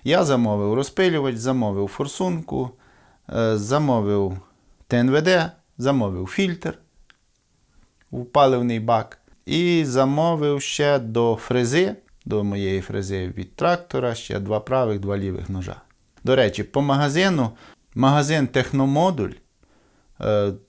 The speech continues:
випадково натрапивши на нього, там, до речі, дуже багато всяких запчастин, магазин молодий,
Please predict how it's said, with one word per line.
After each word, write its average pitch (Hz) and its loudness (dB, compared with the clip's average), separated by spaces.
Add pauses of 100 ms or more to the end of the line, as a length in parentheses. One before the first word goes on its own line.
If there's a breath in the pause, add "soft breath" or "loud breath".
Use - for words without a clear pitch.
(140)
випадково 113 2 (120)
натрапивши 131 2
на 110 0
нього, 104 -2
там, 110 0
до 113 2
речі, 113 0
дуже 104 -4
багато 101 -4
всяких 98 -6
запчастин, 123 -4
магазин 101 -2
молодий, 120 2